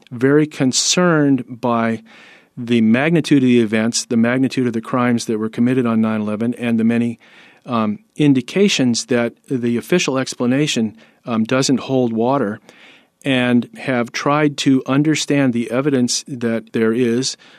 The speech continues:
for alternative explanations, and have felt duty-bound based upon their responsibility as citizens and as human beings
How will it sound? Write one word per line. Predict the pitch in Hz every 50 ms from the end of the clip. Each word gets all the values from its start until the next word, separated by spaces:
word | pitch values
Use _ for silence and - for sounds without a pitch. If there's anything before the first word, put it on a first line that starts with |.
| _ _
for | - - 120 117 113 -
alternative | - 120 120 120 - - 180 196 175 - - 123 117 113 104 - - _
explanations, | - 131 131 - - - - 120 123 131 143 156 - - 123 120 127 - - - - - - - - _ _ _ _ _ _ _ _ _ _ -
and | 131 127 123 127 123 107
have | - - 131 127 117
felt | - - 139 131 117 123 104
duty-bound | - 127 139 143 156 131 117 139 143 156 160 139 120 110
based | 143 156 185 180 - -
upon | 156 - - 160 156 151
their | 147 143 135
responsibility | 127 127 120 - - - 147 143 139 - 120 113 135 143 143 139 123 123 123 120
as | 110 107 107
citizens | - - - 160 139 123 107 - 101 104 101 107 113 -
and | 117 113 117
as | 117 113 110 -
human | - 143 131 123 117 110
beings | 127 123 123 117 104 98 101 117 131 - - - -